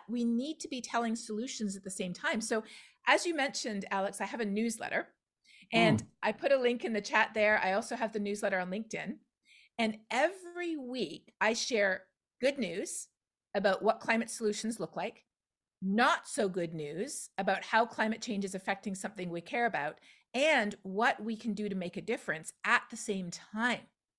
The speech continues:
Speaker 1: And so we absolutely need the solutions journalism with a frame of, "Here's why it matters, here's why we're doing it for Ireland or for our city or for our county,"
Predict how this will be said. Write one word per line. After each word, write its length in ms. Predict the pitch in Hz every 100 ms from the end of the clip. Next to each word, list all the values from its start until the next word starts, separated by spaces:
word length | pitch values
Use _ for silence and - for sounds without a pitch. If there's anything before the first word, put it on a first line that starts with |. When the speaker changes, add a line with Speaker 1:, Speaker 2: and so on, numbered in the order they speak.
| _ _ - _ - _ -
Speaker 1:
And 200 | 226 226
so 260 | 233 254 233
we 220 | 220 254 -
absolutely 720 | 247 302 - 277 254 214 202
need 480 | 196 196 254 262 185
the 80 |
solutions 680 | 190 - 185 226 - 262 262
journalism 720 | - 226 247 202 165 160 170 190 _ _ _
with 560 | 214 294 370 320 - - _ _
a 60 | 254
frame 460 | 262 247 240 254 247
of, 320 | 202 208 214 _
"Here's 340 | - 220 202
why 140 | 180 156
it 120 | 151
matters, 480 | 208 302 190 196 -
here's 240 | 190 190
why 140 | 170
we're 120 | 170 160
doing 300 | 202 254 185
it 140 | -
for 300 | - 190 -
Ireland 520 | 185 208 208 208 202
or 80 | 175
for 320 | 165 170 165
our 140 | 180 185
city 420 | - 233 226 220
or 160 | -
for 160 | 170 - -
our 140 | 180
county," 560 | - - 262 202 185